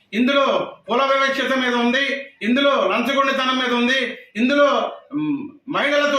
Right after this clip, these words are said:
ద్వంద్వార్థాలతో బిహేవ్ చేసినటువంటి అవి కూడా ఉన్నాయి. అన్నీ కూడా వాస్తవాలని రుజువైనవి.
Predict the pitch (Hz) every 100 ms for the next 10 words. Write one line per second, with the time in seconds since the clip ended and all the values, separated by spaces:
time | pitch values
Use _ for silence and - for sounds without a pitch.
0 | - 208 254 285 285 277 277 277 269 254
1 | 269 262 247 240 240 247 240 220 - -
2 | - 196 269 269 262 254 247 226 - 202
3 | 277 302 320 320 294 277 226 180 180 208
4 | 247 247 247 247 240 226 202 190 208 240
5 | 233 233 262 277